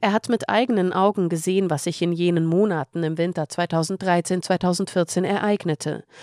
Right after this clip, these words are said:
Die Demonstranten, die Organisatoren, die Geldscheine, die Waffen, die Toten. Ebenso geht Barb auf die geopolitischen Hintergründe des damaligen Geschehens ein, das zur Vorgeschichte des heutigen Krieges gehört.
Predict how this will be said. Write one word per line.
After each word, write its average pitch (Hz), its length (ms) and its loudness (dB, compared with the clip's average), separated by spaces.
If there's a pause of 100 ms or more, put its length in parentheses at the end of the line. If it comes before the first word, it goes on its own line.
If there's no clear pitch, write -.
(380)
Die 247 80 2
Demonstranten, 226 800 2
die 185 180 -4
Organisatoren, 175 880 4
die 170 140 -4
Geldscheine, 190 680 4
die 208 200 -6
Waffen, 165 420 0
die 202 140 -4
Toten. - 580 -6 (960)
Ebenso 262 500 0
geht 277 280 -4
Barb 196 380 -2
auf 208 200 2
die 226 320 -6
geopolitischen 196 760 0
Hintergründe 180 680 0
des 196 220 -4
damaligen 175 640 -2
Geschehens 190 540 -2
ein, 190 320 -4
das 208 180 -4
zur 240 160 0
Vorgeschichte 175 720 0
des 226 240 -2
heutigen 170 460 -2
Krieges 156 480 -4
gehört. 135 600 -4